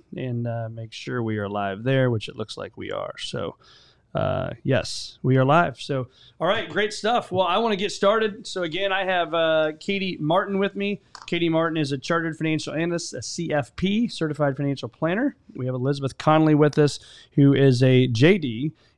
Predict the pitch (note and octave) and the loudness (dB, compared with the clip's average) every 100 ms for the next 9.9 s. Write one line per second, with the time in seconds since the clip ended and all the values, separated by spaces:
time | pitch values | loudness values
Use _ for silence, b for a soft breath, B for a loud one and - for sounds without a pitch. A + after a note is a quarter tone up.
0 | C#3 C3 - E3+ D#3+ D3 - D#3+ D3+ - | -2 0 4 2 2 0 0 -2 -2 -2
1 | D3 - D3 C#3+ - C3 A2+ - C#3 C3 | -2 -2 -4 -4 -6 -6 -6 -4 -4 -4
2 | C#3 C3 B2 B2+ C3 B2+ B2+ B2+ C#3 C3 | -4 -4 -4 -4 -6 -6 -8 -6 -6 -6
3 | - - C3+ - - - - - A2+ - | -8 -6 -8 -8 -20 -20 -18 -16 -6 4
4 | D3 C3+ B2 - C#3+ B2+ A2+ - A#2+ C3 | 6 6 2 4 6 6 2 -2 2 4
5 | B2+ B2 - B B B A#2+ A#2 A#2 C#3 | 4 2 -2 B B B 0 2 2 4
6 | C3+ B2+ B2+ B2+ E3+ C3+ B2 C3+ B2+ B2 | 6 6 6 6 6 6 6 4 2 0
7 | C3+ C3+ C3 D3 - C#3+ A2 A2+ - G#2+ | 0 2 4 2 2 0 0 -2 -2 -2
8 | G2 G2+ A#2 G2+ G2+ F#2+ - _ _ C3 | -2 -4 -4 -2 -2 -4 -6 _ _ 0
9 | G#2+ B2 B2 A#2 F2 - - D3 | 2 4 4 2 -4 -4 4 4